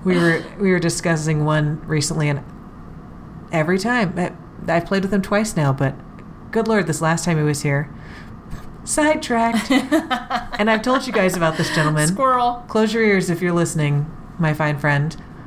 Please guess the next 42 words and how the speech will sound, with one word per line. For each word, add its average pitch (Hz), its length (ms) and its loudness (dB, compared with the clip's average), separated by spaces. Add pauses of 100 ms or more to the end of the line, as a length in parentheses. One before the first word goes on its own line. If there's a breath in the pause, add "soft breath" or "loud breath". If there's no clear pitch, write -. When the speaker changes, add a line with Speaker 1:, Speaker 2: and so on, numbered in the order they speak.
(240 loud breath)
Speaker 1:
So, 185 460 2 (560)
because 196 340 0
we 208 80 2
haven't 196 180 2
been 160 160 -2
playing 151 240 0
very 139 160 2
much 135 500 0 (640)
relative 156 460 2
to 147 160 2
how 139 140 4
we 139 80 2
normally 139 360 2
play, 135 360 -2 (580 loud breath)
I 240 160 2
am 160 440 2 (440)
a 185 80 4
little 190 220 4
soft 180 400 0
around 190 180 4
the 180 60 4
center, 180 300 2
and 135 120 0
I'm 147 220 0
feeling 165 300 2
a 165 60 2
little 151 300 2 (340 loud breath)
touchy 220 320 0
about 135 300 2
that. 139 340 2 (380 loud breath)
And 170 100 4
this 190 160 2
gentleman 185 280 2
was 170 120 0
gonna 165 140 2
be 160 80 2
in 147 80 0
town, 156 260 2
and 147 120 2
I 139 80 4
was 139 180 0
like, 135 240 0